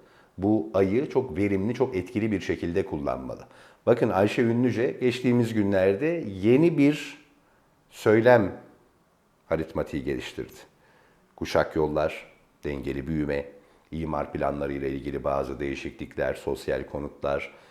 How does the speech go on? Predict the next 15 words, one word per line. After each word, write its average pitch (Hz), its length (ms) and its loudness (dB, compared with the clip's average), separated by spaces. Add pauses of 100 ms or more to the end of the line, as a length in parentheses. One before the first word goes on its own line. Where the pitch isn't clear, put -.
(140)
işte 71 200 -8
bugün 78 380 -6
Yenikent'te 78 680 -2
bir, 73 300 -6 (400)
e, 67 120 -2
motocross 76 640 -4
alanı 73 320 -2
yapacağına 71 720 -2
dair. 71 420 0 (320)
Şimdi 101 340 -2
bunları 139 340 6
u-, 156 240 8
söylemediği 135 680 6
zaman 135 400 6
dilimlerinde 110 840 4